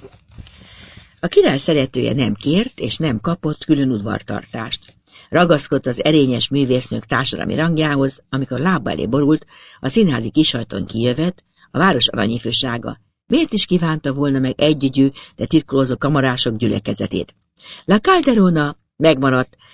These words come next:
másodemeleti háromszobás lakásában, s nem irónia nélkül mondta negyedik Fülöpnek, amikor a király szorongató pénzavarai miatt panaszkodott:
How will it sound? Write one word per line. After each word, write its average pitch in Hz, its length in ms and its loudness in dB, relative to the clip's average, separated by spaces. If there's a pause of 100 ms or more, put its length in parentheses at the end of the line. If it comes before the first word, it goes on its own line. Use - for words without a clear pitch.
(140)
másodemeleti 170 840 2
háromszobás 139 640 0
lakásában, 117 840 -4
s - 60 -2
nem 135 200 0
irónia 113 480 2
nélkül 135 360 0
mondta 151 440 0
negyedik 117 340 -2
Fülöpnek, 139 560 0 (440)
amikor 151 300 2
a - 40 -6
király 160 320 0
szorongató 147 580 0
pénzavarai 123 680 0
miatt 120 280 -2
panaszkodott: 135 600 -2